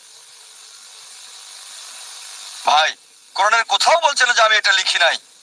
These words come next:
খুঁজে দেখেন আয়াতটা, আমি মেনে নেব যে কোরআন ঈশ্বরের বাণী নয়।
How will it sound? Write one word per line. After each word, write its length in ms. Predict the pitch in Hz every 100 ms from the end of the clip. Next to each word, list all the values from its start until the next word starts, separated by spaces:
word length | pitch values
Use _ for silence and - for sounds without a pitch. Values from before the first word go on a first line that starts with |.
| - - - - - - - - - -
খুঁজে 220 | - 214 285
দেখেন 220 | 285 285
আয়াতটা, 480 | 262 262 - 247 - _ _ _ _ -
আমি 180 | 180 185
মেনে 140 | 190
নেব 220 | 233 285
যে 100 | 302
কোরআন 260 | 277 233 220
ঈশ্বরের 340 | 214 - 208
বাণী 200 | 196 180 175
নয়। 200 | 156